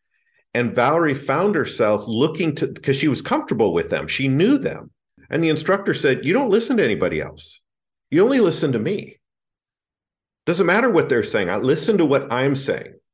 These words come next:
So let's just leave that just right there. Why did that matter?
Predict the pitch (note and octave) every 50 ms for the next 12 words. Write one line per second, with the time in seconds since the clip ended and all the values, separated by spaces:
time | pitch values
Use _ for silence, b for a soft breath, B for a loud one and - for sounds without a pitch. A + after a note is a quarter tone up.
0 | _ _ _ - - B2+ C3+ E3 F#3+ F#3+ - G#3+ - - C3 C3+ C3+ C3+ A2+ B2
1 | A2 G#2 - - - A#2 G#2+ G#2 - - - - _ _ _ _ _ _ - G#2+
2 | G#2 G#2+ G2 F#2+ - - D#2+ B1+ A1 - - b b b b b - - G#2 G#2+
3 | A#2+ B2+ C#3+ D3+ E3+ F#3+ G3 D3+ C#3 A2+ A2+ A2 G#2+ A2 A2 - G#2+ G2+ F#2+ F#2
4 | F#2 F2+ E2+ - - - - -